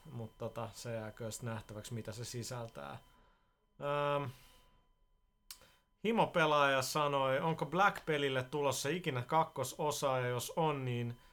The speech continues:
milloin? Hyvin, hyvin epätodennäköistä tällä hetkellä tulee, koska ei sitä enää hirveästi muisteta sitä ykköstä. Ja jo noin puolitoista vuotta sitten, tai onko sitten pidempikin aika, niin Criterionin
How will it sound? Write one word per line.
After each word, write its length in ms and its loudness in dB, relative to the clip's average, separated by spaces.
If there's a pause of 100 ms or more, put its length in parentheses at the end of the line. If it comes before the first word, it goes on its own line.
(520)
milloin? 760 4
Hyvin, 340 2 (340)
hyvin 260 4
epätodennäköistä 880 4
tällä 160 4
hetkellä 360 -2 (120)
tulee, 280 2
koska 280 -2
ei 80 2
sitä 180 0
enää 160 0
hirveästi 460 -2
muisteta 500 0
sitä 180 0
ykköstä. 640 -2 (640)
Ja 200 4
jo 140 4
noin 440 2
puolitoista 640 2
vuotta 320 -4
sitten, 480 -4
tai 80 -4
onko 100 -4
sitten 160 -8
pidempikin 520 -2
aika, 180 -2
niin 140 -4
Criterionin 840 -2